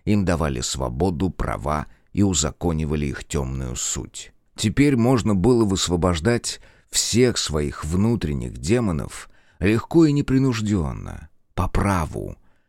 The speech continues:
Искусственный интеллект "Инстинкт" раскрыл нараспашку врата ада, и теперь не нужно было себя контролировать, можно было вершить всё,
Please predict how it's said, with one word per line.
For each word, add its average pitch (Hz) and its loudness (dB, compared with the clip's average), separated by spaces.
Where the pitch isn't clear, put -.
Искусственный 104 2
интеллект 101 0
"Инстинкт" 98 0
раскрыл 98 2
нараспашку 82 -2
врата 82 -4
ада, 53 -4
и - 0
теперь 104 2
не 123 2
нужно 104 2
было 87 0
себя 85 -2
контролировать, 80 -2
можно 101 0
было 92 0
вершить 90 -2
всё, 71 -4